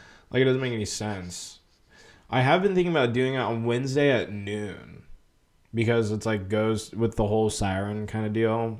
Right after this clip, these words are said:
And honestly, like, Wednesday at noon is, like, my second favorite, you know, time. Well, if I'm listening to days, it goes,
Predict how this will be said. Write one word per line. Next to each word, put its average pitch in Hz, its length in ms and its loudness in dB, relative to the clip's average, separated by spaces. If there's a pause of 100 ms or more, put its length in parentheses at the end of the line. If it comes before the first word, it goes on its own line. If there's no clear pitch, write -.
(240)
And 135 300 2
honestly, 120 560 0
like, 113 260 2
Wednesday 135 560 2
at 120 100 0
noon 117 420 0
is, 113 420 6
like, 107 300 0 (280)
my 117 160 6
second 117 560 2
favorite, 117 380 2 (240)
you 113 100 -4
know, 101 380 -2 (260)
time. 104 220 -6
Well, 107 400 -2 (500)
if - 60 -8
I'm 156 140 2
listening 226 300 4
to 127 40 6
days, 110 600 0
it 117 100 -4
goes, 113 400 2